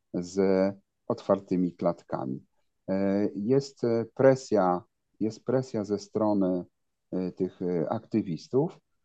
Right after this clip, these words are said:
której bardzo łatwo ulegają sieci marketów, między innymi dlatego, że,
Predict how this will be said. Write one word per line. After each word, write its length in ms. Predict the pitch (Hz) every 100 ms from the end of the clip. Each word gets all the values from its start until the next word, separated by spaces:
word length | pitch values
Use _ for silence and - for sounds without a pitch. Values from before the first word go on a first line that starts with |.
| _
której 300 | - 180 160
bardzo 520 | 123 135 180 170 139
łatwo 460 | 131 147 151 - 92
ulegają 960 | 87 104 107 98 107 98 95 87 85 98
sieci 400 | - 110 - 104
marketów, 720 | 95 92 85 82 113 147 - _ _ _ _ _
między 300 | 123 143 147
innymi 300 | 151 147 147
dlatego, 720 | 127 135 - 90 92 131 156 -
że, 400 | 104 127 135 135